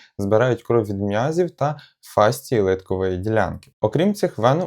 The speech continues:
у підколінну вену ще впадає мала підшкірна вена, яка належить до поверхневих вен, тому обговоримо її трохи пізніше. Як ми сказали, підколінна вена утворюється злиттям передніх та задніх великогомілкових вен.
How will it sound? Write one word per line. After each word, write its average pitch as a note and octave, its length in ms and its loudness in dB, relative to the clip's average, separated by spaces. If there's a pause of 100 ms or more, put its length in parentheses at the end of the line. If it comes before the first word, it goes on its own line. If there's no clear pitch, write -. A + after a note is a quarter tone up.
(100)
у C#3+ 140 0
підколінну A#2+ 680 0
вену F3+ 280 0
ще - 180 -2
впадає C3 400 2
мала A2+ 380 0
підшкірна A2+ 640 -2
вена, G#2+ 460 -2
яка - 280 -4
належить C#3 460 0
до G#2+ 100 0
поверхневих A2+ 760 -2
вен, A3 180 0
тому D3+ 300 -4
обговоримо A2 600 -2
її F#2 260 -4
трохи F#2 440 -4
пізніше. G2 560 -8 (680)
Як - 180 2
ми G#3+ 80 0
сказали, F3+ 380 2
підколінна D3+ 520 -2
вена D3+ 320 -2
утворюється C3 600 0
злиттям G#2+ 520 -2
передніх C#3 440 0
та G2 140 2
задніх C3 420 0
великогомілкових F#2+ 1160 0
вен. F#2 340 -4